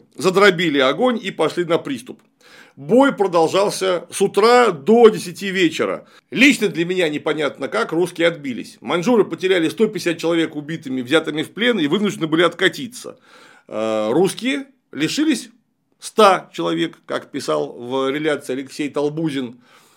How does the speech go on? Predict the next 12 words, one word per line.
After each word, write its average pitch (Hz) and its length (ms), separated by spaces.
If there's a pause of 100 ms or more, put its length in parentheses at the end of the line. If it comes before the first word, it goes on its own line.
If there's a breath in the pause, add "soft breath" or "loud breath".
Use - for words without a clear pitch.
(120)
в - 80
первую 254 340
очередь 214 420
от 202 220
огня 165 300
артиллерии, 113 640 (140)
то 170 140
есть, 156 300
э, 110 300
не 202 340
во 202 140
время 131 880